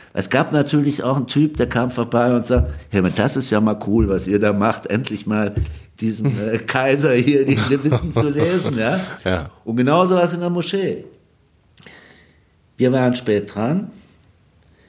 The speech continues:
Speaker 1: Die, hinter mir standen die Muslime und scharten mit den Hufen, wollten ihr Abendgebet absolvieren. Und dann ging die Diskussion los. „Warum sitzt hier denn dieser
Speaker 2: Hm.
Speaker 1: Kathol-, Kathole da?“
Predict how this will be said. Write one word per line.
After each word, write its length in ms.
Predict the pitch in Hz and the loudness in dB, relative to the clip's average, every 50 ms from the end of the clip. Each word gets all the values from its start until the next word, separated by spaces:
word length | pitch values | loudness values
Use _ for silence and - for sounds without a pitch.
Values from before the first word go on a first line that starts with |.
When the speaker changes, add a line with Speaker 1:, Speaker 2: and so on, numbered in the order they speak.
| _ _ _ _ _ _ _ _ _ _ - - | _ _ _ _ _ _ _ _ _ _ -4 -2
Speaker 1:
Die, 380 | 117 117 110 107 - - - - - _ _ _ _ _ _ - | 0 2 2 0 0 -4 -10 -18 -20 _ _ _ _ _ _ -8
hinter 400 | 107 120 147 180 - 185 170 156 | -2 0 0 2 4 4 4 4
mir 240 | - 139 143 139 | 4 4 2 2
standen 400 | 131 135 - 127 127 127 123 127 131 | 2 0 0 0 -2 -2 -2 -6 -4
die 60 | 123 | -2
Muslime 680 | 117 113 110 - - 107 117 123 131 151 160 165 165 160 | 0 0 0 -2 -2 0 2 2 2 2 2 2 0 0
und 120 | 120 113 - | 0 -2 -2
scharten 460 | - 123 113 127 143 143 - - 127 | -2 -2 0 0 -2 -2 -2 -4 -2
mit 140 | 113 110 110 | -2 -2 0
den 100 | 110 110 | 0 2
Hufen, 560 | 107 113 123 143 151 147 139 151 196 220 - - - - - - _ - | 2 4 2 2 0 -4 -4 -6 -6 -6 -8 -12 -20 -20 -20 -20 _ -4
wollten 280 | - 107 120 123 123 | 0 2 2 2 4
ihr 140 | 123 117 110 | 2 2 4
Abendgebet 720 | 107 110 113 120 139 139 139 156 156 139 147 156 170 - - | 4 4 4 2 0 -2 -2 -2 -2 0 0 0 0 -2 -6
absolvieren. 760 | - - - - 151 156 165 160 165 175 180 190 240 247 240 - - - _ - _ _ - - _ - - - - - | -10 -8 -4 -4 -2 -2 -2 -2 -4 -4 -4 -4 -6 -8 -10 -14 -20 -20 _ -20 _ _ -20 -20 _ -20 -20 -20 -12 -4
Und 120 | - 107 | 0 2
dann 120 | 120 123 | 4 4
ging 140 | 127 139 147 | 4 4 4
die 140 | 151 156 156 | 4 4 4
Diskussion 640 | 151 156 151 165 170 160 - 165 170 160 147 127 | 2 2 0 0 -2 -2 0 0 0 0 0 -2
los. 400 | 101 80 60 - - - - - - | -4 -8 -8 -10 -12 -16 -16 -8 0
„Warum 280 | 92 98 104 117 117 | 0 2 2 2 0
sitzt 360 | 113 113 127 123 123 - - - | 2 2 0 0 0 -2 -4 0
hier 180 | 123 123 113 | 2 2 4
denn 220 | 107 113 101 101 98 | 4 4 2 2 2
dieser 440 | 101 104 101 - 92 85 92 92 - - - - _ - _ _ _ - _ - - - - - - - | 2 2 2 2 0 0 -2 -4 -8 -16 -20 -20 _ -20 _ _ _ -20 _ -20 -20 -20 -20 -18 -8 -4
Speaker 2:
Hm. 300 | 98 92 76 71 67 - - - | -4 -4 -4 -6 -8 -2 -2 -2
Speaker 1:
Kathol-, 720 | - 104 95 - - - - 110 104 85 90 87 - - - | 0 -2 -4 -8 -8 -2 0 2 2 2 2 0 -2 -6 -8
Kathole 580 | - - - - - 160 190 165 131 101 73 62 | -4 -4 -4 -2 0 2 2 4 2 2 0 -2
da?“ 240 | 55 53 - - | -4 -6 -6 -2